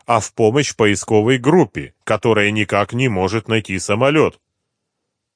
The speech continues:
Когда он назвал идиотом своего собеседника, прокурор, не скрывая торжества, радостно улыбнулся. Его сотрудники громко засмеялись. Всем было приятно,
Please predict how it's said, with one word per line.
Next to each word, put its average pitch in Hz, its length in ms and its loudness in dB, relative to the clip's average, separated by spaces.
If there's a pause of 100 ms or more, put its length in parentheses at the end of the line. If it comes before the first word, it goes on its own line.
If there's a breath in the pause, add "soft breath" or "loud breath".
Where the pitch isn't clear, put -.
(180)
Когда 85 420 -6
он 95 280 -6
назвал 92 480 -8
идиотом 90 600 -2
своего 80 420 -8
собеседника, 80 920 -8 (520 loud breath)
прокурор, 98 540 -2 (160)
не 78 220 -6
скрывая 95 560 -4
торжества, 90 800 -4 (120)
радостно 90 560 -6
улыбнулся. 85 640 -10 (800)
Его 82 300 -6
сотрудники 87 640 -6
громко 90 420 -4
засмеялись. 90 760 -12
Всем 135 480 -4
было 131 240 0
приятно, 135 640 -2